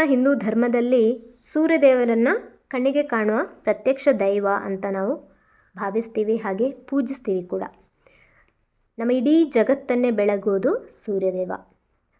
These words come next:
ಹಾಗೆ ಅತ್ಯಂತ ಪ್ರಭಾವಶಾಲಿಯಾದ ಗ್ರಹ ಕೂಡ.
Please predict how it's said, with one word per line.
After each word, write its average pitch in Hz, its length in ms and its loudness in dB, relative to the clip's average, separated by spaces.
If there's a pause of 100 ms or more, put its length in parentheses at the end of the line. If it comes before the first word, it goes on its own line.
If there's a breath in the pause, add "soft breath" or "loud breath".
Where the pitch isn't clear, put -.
(180)
ಹಾಗೆ 208 160 -10
ಅತ್ಯಂತ 254 500 -4
ಪ್ರಭಾವಶಾಲಿಯಾದ 240 920 2 (100)
ಗ್ರಹ 208 300 -6
ಕೂಡ. 208 280 -4